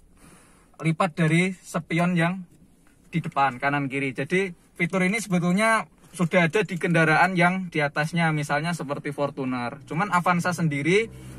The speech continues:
itu ada fiturnya, cuman jarang orang itu tahu. Kalau di Fortuner dia ada tombol tersendiri, di sini auto. Cuman kalau di Veloz kan nggak ada, dia cuman untuk, eh, tekuk manual aja. Nah, gimana cara kerjanya?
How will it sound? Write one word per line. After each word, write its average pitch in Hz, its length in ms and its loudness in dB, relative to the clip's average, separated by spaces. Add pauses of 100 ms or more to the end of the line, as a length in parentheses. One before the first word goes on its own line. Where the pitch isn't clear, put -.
itu 170 160 -2
ada 170 640 6 (320)
fiturnya, 151 640 0
cuman 180 480 -2
jarang 185 320 8
orang 170 240 4
itu 165 80 -6
tahu. 127 400 -2 (240)
Kalau 185 160 6
di 185 160 -4
Fortuner 196 480 2
dia 214 240 4
ada 190 160 0
tombol 185 240 4
tersendiri, 165 560 2
di 160 240 -8
sini 156 160 -4
auto. 160 560 0 (400)
Cuman 196 240 0
kalau 202 240 4
di 170 360 4
Veloz 180 360 2
kan 214 120 2
nggak 170 320 4
ada, 156 160 0
dia 185 160 0
cuman 170 320 -2
untuk, 170 160 -4 (320)
eh, 160 320 4
tekuk 175 320 -4 (480)
manual 165 480 4
aja. 143 240 -4
Nah, 135 160 -8 (560)
gimana 185 320 6
cara 196 240 6
kerjanya? 190 640 2